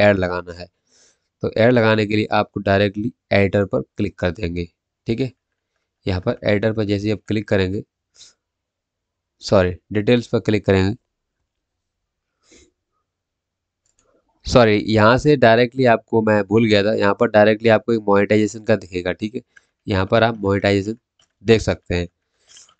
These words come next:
तो यहाँ पर आपको मोनेटाइजेशन का मिल जाता है और डायरेक्टली आपको यहाँ पर मोनेटाइजेशन जैसे कि ऐड यहाँ पर दिए गए, ओवरप्ले, ओवरप्ले ऐड, स्पॉन्सर ऐड, यहाँ पर आपको कोई पर टिक नहीं हटाना है और डायरेक्टली यहाँ पर आपको on off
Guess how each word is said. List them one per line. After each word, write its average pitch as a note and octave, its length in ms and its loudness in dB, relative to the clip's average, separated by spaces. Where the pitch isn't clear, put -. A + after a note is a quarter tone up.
तो A2+ 60 -2
यहाँ G2 220 2
पर C#3 140 2
आपको B2 260 0
मोनेटाइजेशन A2 580 0
का G#2+ 120 -2
मिल A2 200 0
जाता F#2+ 280 2
है G#2 120 -2
और G2 120 -2
डायरेक्टली G#2+ 460 0
आपको A#2 240 -2
यहाँ G2+ 180 0
पर A2+ 160 0
मोनेटाइजेशन G#2 680 0
जैसे G#2+ 240 -2
कि G#2+ 160 -8
ऐड G#2 220 4
यहाँ G#2+ 160 4
पर G2+ 140 2
दिए G#2 220 2
गए, G2+ 200 2
ओवरप्ले, A2+ 640 0
ओवरप्ले A2+ 340 2
ऐड, G#2+ 320 2
स्पॉन्सर G#2+ 500 -2
ऐड, A2 220 2
यहाँ G#2+ 140 2
पर C3+ 120 2
आपको B2 280 0
कोई A2+ 360 2
पर B2 180 2
टिक A#2+ 340 -4
नहीं G#2 260 0
हटाना F#2+ 300 0
है G#2 60 0
और G2+ 100 -2
डायरेक्टली G#2+ 500 -2
यहाँ G2+ 220 -2
पर A2 140 0
आपको A2 380 -2
on G#2+ 200 2
off G#2 140 -2